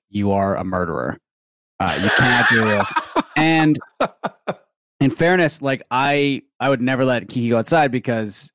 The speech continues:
Speaker 1: of, like, cars and stuff and, like, other animals and, like, but, you know, cats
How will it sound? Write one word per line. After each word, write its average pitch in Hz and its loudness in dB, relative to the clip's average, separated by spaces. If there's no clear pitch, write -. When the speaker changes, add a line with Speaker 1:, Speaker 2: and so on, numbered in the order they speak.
Speaker 1:
of, 98 -6
like, 90 -4
cars 123 0
and 104 -10
stuff 101 -6
and, 101 -10
like, 98 -6
other 104 -2
animals 98 -2
and, 90 -4
like, 87 -6
but, 107 0
you 143 4
know, 110 -2
cats - -2